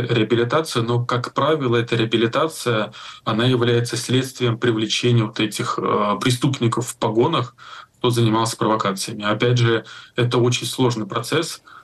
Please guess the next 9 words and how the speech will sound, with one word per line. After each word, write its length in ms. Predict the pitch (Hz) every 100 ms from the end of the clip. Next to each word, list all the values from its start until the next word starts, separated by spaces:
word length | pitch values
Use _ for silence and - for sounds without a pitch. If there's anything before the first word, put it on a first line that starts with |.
| _ _ -
э, 240 | 120 110
который 360 | 110 113 120 117
требует 600 | 120 131 120 117 - -
неимоверного 680 | 127 127 127 131 110 98 98
количества 440 | 104 104 - -
усилий. 640 | 104 101 - 170 123 98 - -
Вот, 160 | 120 - -
э, 800 | - 117 107 104 104 101 101 98 117
э, 320 | - 113 110